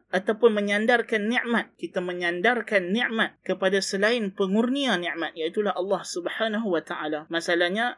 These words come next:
jikalau satu rumah pada malam tersebut ada cubaan pencuri nak masuk rumahnya, tetapi disebabkan ada anjing yang menyalak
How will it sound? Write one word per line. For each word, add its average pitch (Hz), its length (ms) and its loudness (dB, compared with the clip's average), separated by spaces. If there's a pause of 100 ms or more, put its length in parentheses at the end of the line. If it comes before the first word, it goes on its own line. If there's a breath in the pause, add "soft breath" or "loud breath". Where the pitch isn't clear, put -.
jikalau 170 400 0
satu 180 320 -2
rumah 220 480 -2
pada 170 160 0
malam 185 320 2
tersebut 208 400 0
ada 185 160 0
cubaan 208 480 2
pencuri 220 400 -2
nak 185 160 -2
masuk 202 160 -2
rumahnya, 190 480 0
tetapi 185 400 -2
disebabkan 196 640 2
ada 180 240 2
anjing 190 320 -2
yang 180 160 -4
menyalak 180 400 0